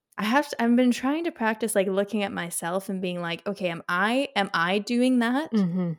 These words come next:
Speaker 1: Or am I giving this person what I'm demanding of them?"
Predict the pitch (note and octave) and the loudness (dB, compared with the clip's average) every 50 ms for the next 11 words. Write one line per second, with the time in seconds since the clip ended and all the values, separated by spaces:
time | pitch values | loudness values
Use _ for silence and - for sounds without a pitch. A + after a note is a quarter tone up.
0 | _ - G3+ G#3 G#3 G3+ F#3 F3+ F3 E3+ - - - - - F#3+ F#3 E3+ - - | _ 0 4 6 8 8 8 8 6 2 0 -4 -4 0 0 2 2 0 -4 -4
1 | - F#3 F#3+ G3 G#3 G#3+ G#3+ A3 A3+ A3 A3 A#3 A#3 _ _ _ _ _ _ _ | 0 2 4 4 4 4 4 2 2 0 0 -2 -6 _ _ _ _ _ _ _
2 | _ _ _ _ _ - - F#3 E3+ G3+ G3+ G3 G#3+ G#3 G#3 G3+ G3+ G3 G3 G#3 | _ _ _ _ _ -18 -10 -2 2 4 4 4 4 2 2 2 0 -2 0 0
3 | G3+ F#3+ - - - - G3 F#3+ F3+ - G3+ F#3+ F#3 F3+ F3 - - F3+ F#3 F#3 | 0 0 0 -6 -2 -2 -2 0 0 -2 -4 -4 -4 -4 -8 -8 -4 0 2 2
4 | F3+ E3+ E3 F3 F3+ F3 F#3 F3 E3 D#3 D3 D#3 F3 G3 A3 A#3 A#3+ - - A#3+ | 2 2 0 -2 -4 -6 -6 -6 -6 -4 -4 -4 -2 -2 0 0 0 0 0 0
5 | A#3 A3 A3 A3 A3 A#3+ C4 D4+ | 0 2 2 2 2 2 0 -2